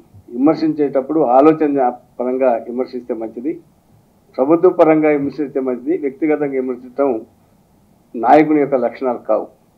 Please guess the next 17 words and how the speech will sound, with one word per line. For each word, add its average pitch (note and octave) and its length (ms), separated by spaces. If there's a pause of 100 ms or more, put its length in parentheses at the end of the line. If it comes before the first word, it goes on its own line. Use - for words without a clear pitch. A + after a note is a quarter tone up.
(300)
ఎందుకంటే C3 240
ఒక B2+ 80
స్థాయిలో C#3+ 400
ఉన్న C3+ 120
వాళ్ళకి A#2 580
లక్షణాలు A2+ 400
కావు. F#2 240 (760)
ఎంతోమంది D3 480
పీసీసీ C#3+ 440
ప్రెసిడెంట్ C3 480
చేసినారు, C3 460 (760)
వారు B2+ 560 (600)
కన్నా D3 160
నువ్వు D3 200
పెద్ద C3 140
గొప్పవాడేం B2 580
కాదు, B2 360